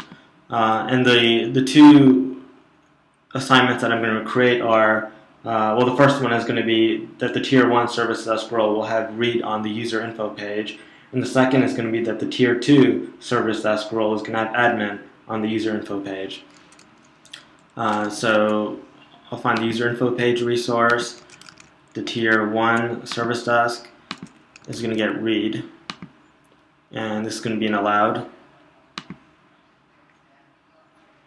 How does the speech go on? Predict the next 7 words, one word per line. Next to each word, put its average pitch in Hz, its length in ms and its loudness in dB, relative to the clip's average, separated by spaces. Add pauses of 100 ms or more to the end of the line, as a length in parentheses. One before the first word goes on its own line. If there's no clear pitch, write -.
(1500)
And 110 600 -4
now 113 200 -2
I'll 110 400 -2 (120)
create 120 240 -2
the - 60 -6
second 113 440 -2
permission. 113 540 -6